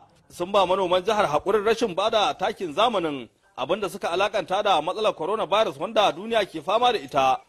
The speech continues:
wanda suka ce a duk shekara tun da suka zo gwamnati ba su taɓa fashin bada takin ba sai wannan shekara.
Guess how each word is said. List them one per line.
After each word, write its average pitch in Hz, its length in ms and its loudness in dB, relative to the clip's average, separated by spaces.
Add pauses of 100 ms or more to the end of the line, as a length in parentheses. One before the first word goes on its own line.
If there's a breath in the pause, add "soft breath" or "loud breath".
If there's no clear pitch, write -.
(100)
wanda 160 320 0
suka - 200 -6
ce 185 120 -4
a - 140 -6
duk 208 100 -8
shekara 175 440 2
tun 220 140 -10
da 190 80 0
suka 180 220 -2
zo 208 140 2
gwamnati 233 500 0
ba 147 120 -4
su 156 200 -6
taɓa 185 360 2
fashin 185 300 -2
bada 185 220 2
takin 196 320 -2
ba 208 180 4
sai 226 140 0
wannan 262 280 4
shekara. 143 540 0